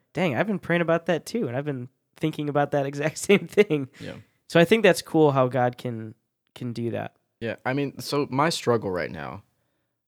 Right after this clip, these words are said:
Speaker 2: um, you know, I, I, I move through these progressive, progressive spaces,
Speaker 1: Mm-hmm.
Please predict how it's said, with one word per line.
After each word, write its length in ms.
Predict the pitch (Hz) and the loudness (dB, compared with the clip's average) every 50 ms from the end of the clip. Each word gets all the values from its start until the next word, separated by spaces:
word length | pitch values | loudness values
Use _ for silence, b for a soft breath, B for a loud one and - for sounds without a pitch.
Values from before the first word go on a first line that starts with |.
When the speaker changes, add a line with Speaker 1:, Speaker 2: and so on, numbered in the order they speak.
| _ - | _ -10
Speaker 2:
um, 200 | 101 104 87 87 | -10 -8 -8 -6
you 100 | 110 113 | -6 -4
know, 160 | 120 117 107 | -4 -2 -2
I, 180 | 98 90 82 - _ - | -2 -4 -4 -8 _ -8
I, 260 | 98 101 95 92 - - _ _ _ _ _ _ _ _ - | -6 -4 -4 -6 -8 -10 _ _ _ _ _ _ _ _ -8
I 120 | 107 107 | -6 -4
move 320 | 107 113 120 127 127 117 - | -2 0 0 0 0 -2 -4
through 220 | - - 117 110 | -6 -4 -2 -2
these 160 | 110 104 98 | 0 -2 -4
progressive, 580 | - - - - 82 78 - - - 98 - - - _ _ _ | -6 -8 -10 -8 -8 -8 -8 -8 -10 -10 -12 -12 -14 _ _ _
progressive 440 | _ _ 110 110 104 104 - - | _ _ -4 -4 -4 -4 -6 -10
spaces, 680 | - - - 69 69 - - 90 71 - - - - - _ _ _ - | -10 -8 -8 -8 -8 -8 -10 -10 -10 -10 -12 -14 -14 -16 _ _ _ -14
Speaker 1:
Mm-hmm. 200 | 120 120 120 117 | -12 -12 -12 -12